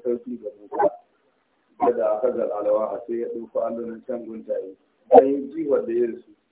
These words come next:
ya yi fushi. Sai sai mutum ya fushi, bai sana abin da ya kai. In mutum ya fushi, fushi ya kai mai ko ina,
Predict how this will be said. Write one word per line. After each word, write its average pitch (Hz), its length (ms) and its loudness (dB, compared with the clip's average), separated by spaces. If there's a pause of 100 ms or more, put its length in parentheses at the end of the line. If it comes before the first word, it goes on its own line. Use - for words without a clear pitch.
ya 151 220 6
yi 165 60 4
fushi. - 400 -2 (680)
Sai 415 160 4 (520)
sai 427 120 2
mutum 180 320 -2
ya 143 80 2
fushi, 139 380 -4 (240)
bai 160 180 6
sana 151 200 2
abin 123 200 0
da 117 60 -2
ya 107 80 -4
kai. - 160 -10 (1500)
In - 180 2
mutum 330 260 4
ya 151 140 6
fushi, 143 320 -2
fushi 156 300 0
ya 165 140 6
kai 170 120 6
mai 165 200 6
ko 165 140 6
ina, 113 260 0